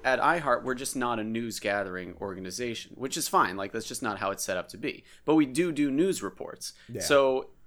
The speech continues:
Speaker 1: to me, there's a certain level of quality control that's gotta be, that's gotta be there. The stories have to be right. And sometimes I'm, like, writing the story, and then I, I read it, and it goes out into the ether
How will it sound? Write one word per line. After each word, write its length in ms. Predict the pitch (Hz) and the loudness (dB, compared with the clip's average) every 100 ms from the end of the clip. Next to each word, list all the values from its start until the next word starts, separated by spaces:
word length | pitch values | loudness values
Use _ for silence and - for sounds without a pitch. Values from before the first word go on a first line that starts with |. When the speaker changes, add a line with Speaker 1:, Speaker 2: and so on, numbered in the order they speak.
| - - - | -20 -12 -4
Speaker 1:
to 140 | 143 | 0
me, 300 | 156 190 175 | 2 2 0
there's 280 | 143 135 127 | 0 -2 -4
a 80 | 120 | -4
certain 340 | - 143 120 | -2 -2 2
level 240 | 123 117 110 | 2 2 -4
of 120 | - | -2
quality 380 | 135 127 117 107 | 2 4 2 -2
control 400 | 107 - 131 117 | -8 -2 0 0
that's 180 | 101 | -2
gotta 300 | - 104 98 | -2 0 -2
be, 400 | 92 98 92 92 _ _ _ _ - | -4 -8 -8 -10 _ _ _ _ -10
that's 140 | 104 | -4
gotta 180 | - 101 | -2 -2
be 220 | 92 170 | -2 -2
there. 240 | 127 - - | 0 -4 -8
The 60 | 98 | -8
stories 420 | - 147 147 135 | -4 0 0 -2
have 220 | - 113 - | -2 -4 -4
to 80 | 92 | -10
be 140 | 95 | -8
right. 360 | 92 127 - - 107 | 0 0 0 -6 -8
And 120 | 101 | -4
sometimes 420 | 131 131 127 117 | -4 -2 -4 -2
I'm, 120 | 113 | -2
like, 180 | 107 104 - | -2 -4 -2
writing 380 | 107 117 120 | 0 0 -2
the 60 | 120 | -4
story, 480 | - 117 104 107 117 | -4 -4 -2 -2 -2
and 120 | 98 | -4
then 120 | 98 | -4
I, 180 | 101 98 - - _ 104 | -4 -6 -10 -20 _ 0
I 60 | |
read 360 | 107 104 131 104 | 0 0 0 0
it, 240 | 113 - - - 110 | -2 -6 -18 -16 -10
and 80 | |
it 80 | 98 | -4
goes 260 | 117 117 110 | 0 0 4
out 300 | 107 113 - | 4 2 -2
into 180 | 113 107 | -4 -4
the 200 | 101 117 | -4 -6
ether 420 | 120 98 104 | -6 -6 -6